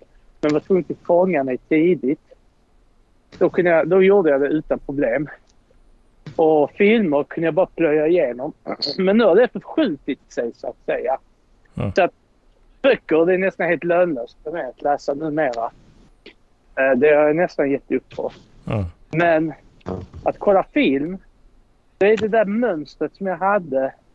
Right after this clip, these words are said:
Speaker 1: när jag läste böcker förr. Att om filmen fångar mitt intresse, det är ett spännande ämne, tidigt, då sitter jag där och kollar igenom det. Men gör det inte det, och det är typ så här, eh, filmhjälpsfilm, så att säga,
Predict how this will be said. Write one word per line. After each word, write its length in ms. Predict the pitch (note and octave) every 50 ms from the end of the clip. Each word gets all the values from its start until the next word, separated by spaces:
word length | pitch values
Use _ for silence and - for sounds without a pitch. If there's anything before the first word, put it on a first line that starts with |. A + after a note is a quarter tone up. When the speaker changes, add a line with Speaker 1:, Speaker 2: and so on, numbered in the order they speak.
| _ _ _ _ _ _ _ _ _
Speaker 1:
när 80 | - F3+
jag 80 | F3 D#3+
läste 300 | F3+ F3+ - - - -
böcker 400 | - G#3 F#3 - - - B2+ B2 - -
förr. 260 | - G#3+ - - A2 - - - _ _ _ _ _ _ _ _
Att 220 | - D3 - - -
om 80 | D#3 - -
filmen 280 | A3+ G#3 F3+ F3 D#3+
fångar 400 | - - - A3 A3 A3+ G#3+ G3
mitt 200 | F3+ F3 - -
intresse, 560 | E3+ D3+ - - F#3+ F#3 F3+ - - - C3+ B2+
det 80 | C#3+
är 40 | D3
ett 120 | D3 -
spännande 560 | - - _ - F#3+ F#3 F#3+ F3+ D#3+ D#3 E3 D#3+
ämne, 400 | D#3+ F3 E3+ D3+ B2+ B2 B2+ B2+ - _ _ _ _ _ _ _ _ _ _ _ _ _ _ _ _
tidigt, 560 | - F3+ F#3+ G#3 G#3+ F#3 B2+ B2+ C#3+ - - _ _
då 80 | - D3+
sitter 360 | - - A#3+ G#3 - - E3+
jag 80 | E3 F3
där 80 | F#3+ D#3
och 60 | -
kollar 260 | - - E3 D#3 E3
igenom 440 | E3+ E3+ D#3 C3 A2+ A#2+ A#2+ A#2+ A#2
det. 180 | C3 C3+ D3 - _ _ _ _ _ _ _ _ _ - - - - - _ _ _ _ _ -
Men 140 | D#3+ D#3+ E3+
gör 280 | B3 B3+ A3+ F#3+ F3+
det 100 | E3+ G3+
inte 200 | B3 A#3 - A3
det, 220 | G#3+ A3 G3+ F3 D#3
och 100 | E3 E3
det 80 | F#3+
är 120 | F#3+ F3+ F3
typ 240 | - - D#3+ - -
så 80 | G3+
här, 180 | G3 D#3+ C#3+ C#3 - _ _ _
eh, 360 | - F3 F#3 F3+ F3 F3+ E3 - - -
filmhjälpsfilm, 1200 | A#3 A3+ B3 C4 A#3 A3+ F3+ D3+ C3+ B2+ B2+ - _ - _ _ - C3+ C#3+ C3 C3+ B2+ C3+ C#3+ _ _ _ _ _ _ _ - _ _ _
så 60 | - D3+
att 140 | C#3 -
säga, 400 | - - C#3 A#2+ A#2+ A#2+ B2 C3